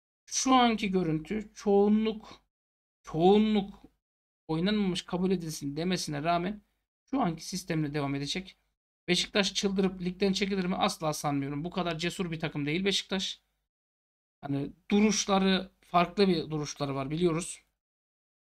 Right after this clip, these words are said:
Ama ben Fenerbahçe'nin yerinde olsam Beşiktaş'a derim ki, "Siz bizim maçı kaybedin, biz sizin destekleriz argümanınızı. Sonuçta biz sizin önünüzde olacağız. Bir maç eksiğimize rağmen üç puan önünüzde olacağız." Ya öyle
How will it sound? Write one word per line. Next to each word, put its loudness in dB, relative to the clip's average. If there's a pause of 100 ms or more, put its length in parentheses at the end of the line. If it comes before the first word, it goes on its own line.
(420)
Ama 4
ben 4
Fenerbahçe'nin 2
yerinde -2
olsam -6
Beşiktaş'a -4
derim -4
ki, -8 (480)
"Siz -2
bizim 0
maçı -2
kaybedin, -6
biz -4
sizin -4 (260)
destekleriz -4
argümanınızı. -6 (1200)
Sonuçta 0
biz -4
sizin -4
önünüzde 0
olacağız. -2
Bir -6
maç -2
eksiğimize -4
rağmen -2
üç -6
puan -6
önünüzde -2
olacağız." -6 (1200)
Ya -8
öyle -8